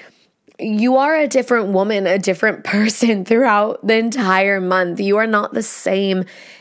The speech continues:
every day. And we really live in a world that encourages us to wake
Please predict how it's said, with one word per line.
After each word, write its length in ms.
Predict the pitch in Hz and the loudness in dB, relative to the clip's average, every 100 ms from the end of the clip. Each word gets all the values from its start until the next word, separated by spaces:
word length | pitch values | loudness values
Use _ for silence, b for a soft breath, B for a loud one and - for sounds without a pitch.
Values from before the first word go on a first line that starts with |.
| B | B
every 640 | 208 202 196 180 190 180 - | -2 0 0 -2 0 -2 -4
day. 640 | 170 185 175 170 131 196 B B B B - | -4 -2 0 0 -2 -6 B B B B 0
And 640 | 214 202 202 202 202 185 b b b | 2 4 2 0 -2 -6 b b b
we 180 | 214 233 | -2 0
really 380 | 196 214 226 233 | 0 0 0 0
live 160 | 214 208 | 0 0
in 100 | 202 | 0
a 60 | |
world 420 | 196 190 202 208 | 0 2 2 0
that 140 | 202 196 | 0 -2
encourages 580 | 185 185 196 214 208 196 | -2 -2 0 0 -2 -2
us 140 | 180 | -4
to 100 | 196 | -4
wake 320 | 180 190 185 | -2 -2 -2